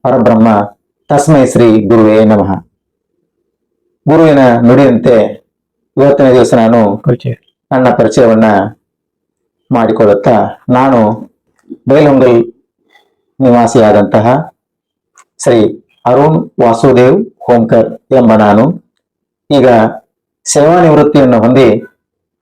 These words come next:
Speaker 1: ಈಗ ನಾನು ನನ್ನ ಒಂದು ನಿವೃತ್ತಿ ಜೀವನವನ್ನ ಸಾಗಿಸು-, ಸಾಗಿಸುತ್ತಿದ್ದೇನೆ. ದಿನಾಂಕ ಮೂವತ್ತೊಂದು ಏಳು ಎರಡ್ ಸಾವಿರದ ಇಪ್ಪತ್ತೈದರಂದು ನನ್ನ ವೃತ್ತಿಯ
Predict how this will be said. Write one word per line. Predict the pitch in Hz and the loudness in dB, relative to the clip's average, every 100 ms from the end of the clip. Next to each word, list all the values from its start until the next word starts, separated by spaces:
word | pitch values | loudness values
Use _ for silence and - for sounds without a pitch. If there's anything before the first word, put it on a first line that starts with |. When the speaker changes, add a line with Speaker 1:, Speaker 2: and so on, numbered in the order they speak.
| _ _ _ - | _ _ _ -2
Speaker 1:
ಈಗ | 123 | 0
ನಾನು | 123 113 113 113 98 98 _ _ _ _ _ _ _ _ _ | 2 2 0 0 -2 -6 _ _ _ _ _ _ _ _ _
ನನ್ನ | 123 113 110 107 104 | -4 -2 0 2 2
ಒಂದು | 110 110 101 98 - _ _ _ _ _ _ | 2 2 2 0 -6 _ _ _ _ _ _
ನಿವೃತ್ತಿ | 139 143 170 175 | 0 0 0 0
ಜೀವನವನ್ನ | 160 139 127 117 110 131 110 98 - _ - | 0 2 2 0 0 0 0 -2 -10 _ -10
ಸಾಗಿಸು-, | 120 110 113 101 - 123 | -4 -2 -2 -2 -2 -2
ಸಾಗಿಸುತ್ತಿದ್ದೇನೆ. | 127 123 127 - - 107 104 104 135 165 - _ - | 0 0 0 0 0 2 2 2 0 -2 -10 _ -4
ದಿನಾಂಕ | 127 123 117 110 - - | 0 0 0 -2 -10 -4
ಮೂವತ್ತೊಂದು | 151 180 196 180 156 147 139 123 - - _ _ _ - | 0 2 2 0 0 2 2 0 -6 -16 _ _ _ -4
ಏಳು | 135 131 127 113 113 - _ - | 0 2 2 0 -4 -14 _ -6
ಎರಡ್ | - 135 - | -2 0 0
ಸಾವಿರದ | 170 165 117 | 0 2 2
ಇಪ್ಪತ್ತೈದರಂದು | 113 107 - - 131 147 123 110 101 101 - _ | 0 0 -2 0 0 2 2 2 0 -2 -8 _
ನನ್ನ | 135 120 113 104 - _ _ _ - | -4 -2 0 -2 -6 _ _ _ -6
ವೃತ್ತಿಯ | 160 170 180 | -4 0 2